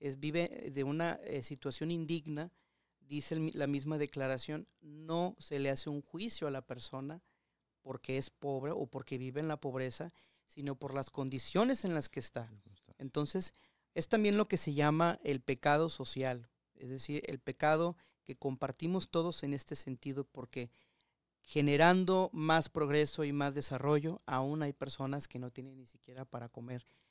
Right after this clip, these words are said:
Speaker 1: Y eso es un reclamo que la misma sociedad nos hace en relación a lo que estamos viviendo. Ahora bien, esta palabra dignidad, la dignidad humana, eh, pues ha tenido, digamos, una evolución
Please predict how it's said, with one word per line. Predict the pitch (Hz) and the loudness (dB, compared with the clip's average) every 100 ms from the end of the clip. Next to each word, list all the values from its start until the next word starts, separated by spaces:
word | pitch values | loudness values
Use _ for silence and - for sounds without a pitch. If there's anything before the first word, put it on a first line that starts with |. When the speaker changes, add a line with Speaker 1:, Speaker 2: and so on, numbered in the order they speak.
| _ | _
Speaker 1:
Y | 143 147 | 0 0
eso | - | 0
es | - | -4
un | 151 | -2
reclamo | 143 147 147 139 139 165 - _ _ | -2 -2 2 2 2 -2 -8 _ _
que | - | -6
la | 131 135 | -2 0
misma | 147 175 | 2 2
sociedad | 180 156 - 131 135 151 - | 0 -4 -4 0 0 0 -6
nos | 131 120 143 | -8 -4 -2
hace | 139 - 180 - | -2 -4 -8 -10
en | 120 | -8
relación | 120 120 131 | -6 -8 -8
a | 143 | -8
lo | 143 | -10
que | |
estamos | - 127 135 | -18 -20 -20
viviendo. | 147 175 214 156 _ _ _ _ _ _ _ - | -10 -2 -2 -2 _ _ _ _ _ _ _ 6
Ahora | 180 220 226 | 10 12 10
bien, | 233 233 196 - _ _ _ _ _ _ _ _ _ _ _ - | 8 6 2 -6 _ _ _ _ _ _ _ _ _ _ _ 0
esta | 196 - | 2 2
palabra | 226 214 185 185 196 202 165 - | 4 8 10 8 6 2 -2 -6
dignidad, | 165 156 156 147 156 151 160 - - | -2 0 2 6 6 6 4 -8 -4
la | 151 | 0
dignidad | 147 143 143 160 180 | 0 2 4 4 4
humana, | 180 160 147 151 170 143 _ _ | 4 6 6 2 -2 -12 _ _
eh, | 139 123 127 - - | -10 -8 -8 -10 -10
pues | 151 156 | -6 -4
ha | |
tenido, | 170 180 165 175 | -2 0 0 0
digamos, | 156 147 139 156 - | -2 -2 0 -2 0
una | 156 165 | 0 2
evolución | 151 135 135 127 - 147 151 190 | 0 0 0 0 0 4 4 4